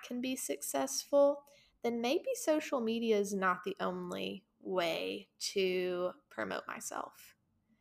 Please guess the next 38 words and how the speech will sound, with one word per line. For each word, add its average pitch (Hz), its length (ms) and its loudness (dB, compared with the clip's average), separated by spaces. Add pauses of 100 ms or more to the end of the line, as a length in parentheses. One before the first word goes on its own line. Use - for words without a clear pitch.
(440)
I 269 60 -2
have 269 180 2
so 247 360 0
many 294 280 0
different 202 480 0
one-on-one 190 680 2
clients 190 560 -2
at 190 120 -4
the 190 80 -2
moment 180 540 -4
and 190 240 -4
past 196 560 2
one-on-one 185 600 -4
clients 185 640 -4
that 190 340 2 (720)
they're 370 320 2 (140)
all 214 200 4
doing 190 360 4
it 190 100 4
a 185 80 2
different - 420 -2
way. - 400 0 (800)
And 240 100 0
it's - 220 -2
so 226 220 6
beautiful 214 580 4
to 202 180 0
witness 202 640 0
that 180 320 4
and 208 140 0
to 226 120 -4
be 294 140 2
reminded 196 560 2
myself, 185 640 -2
because 190 360 0
for 196 140 -4
so 196 300 -2
long 190 340 0